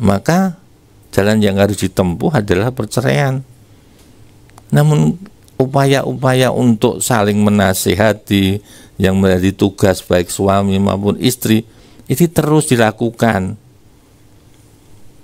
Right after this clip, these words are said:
Mendengar radio Bahana M yang dirahmati Allah, karena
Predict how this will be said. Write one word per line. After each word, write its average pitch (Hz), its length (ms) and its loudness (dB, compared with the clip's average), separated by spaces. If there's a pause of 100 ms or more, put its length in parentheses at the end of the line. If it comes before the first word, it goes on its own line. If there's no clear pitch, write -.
(460)
Mendengar 131 400 2
radio 123 160 2
Bahana 113 320 2
M 107 80 -2
yang 113 160 2
dirahmati 101 480 0
Allah, 90 320 -2
karena 120 360 -2